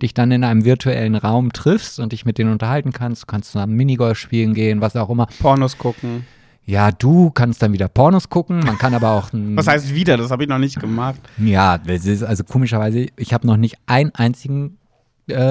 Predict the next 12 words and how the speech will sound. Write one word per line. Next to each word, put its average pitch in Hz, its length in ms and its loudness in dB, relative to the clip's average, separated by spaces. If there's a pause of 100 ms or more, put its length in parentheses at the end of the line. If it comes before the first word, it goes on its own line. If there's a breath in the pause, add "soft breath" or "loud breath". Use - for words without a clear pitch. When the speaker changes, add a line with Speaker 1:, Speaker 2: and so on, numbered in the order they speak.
(400)
Speaker 1:
äh, 131 80 -2
Virtual 143 440 2
Reality 143 500 0
Pornofilm 104 640 -4
mir 82 140 -6
angeguckt. 82 640 -10
Speaker 2:
Ja, 117 260 -2
ich - 160 -14
find 127 140 -8
das 120 80 -8
schon 127 220 -2
interessant. - 840 -10